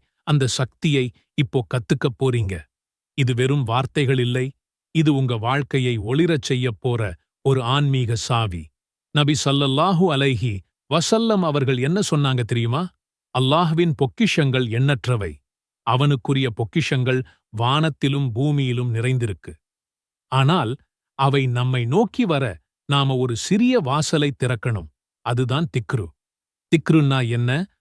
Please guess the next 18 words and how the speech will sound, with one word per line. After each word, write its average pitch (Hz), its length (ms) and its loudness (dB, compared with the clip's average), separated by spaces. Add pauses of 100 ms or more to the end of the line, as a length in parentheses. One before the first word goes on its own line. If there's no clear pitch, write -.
(280)
அல்லாஹ்வை 127 540 2
நினைவு 139 400 0
கூறுறது, 131 540 0 (300)
அவனை 131 380 0 (120)
புகழ்றது, 135 600 2 (300)
அவனையே 131 520 0
நம்பி 131 380 0
வாழ்றது. 113 560 -2 (640)
வறுமைங்கிறது 160 800 4 (340)
நம்ம 139 340 2
மீது 165 320 0
இறங்கின 147 520 0
ஒரு 127 180 0
தண்டனை 139 500 0
இல்லைங்க. 120 420 -2 (540)
அது 143 260 0
சில 135 340 -2
நேரங்களில 135 680 0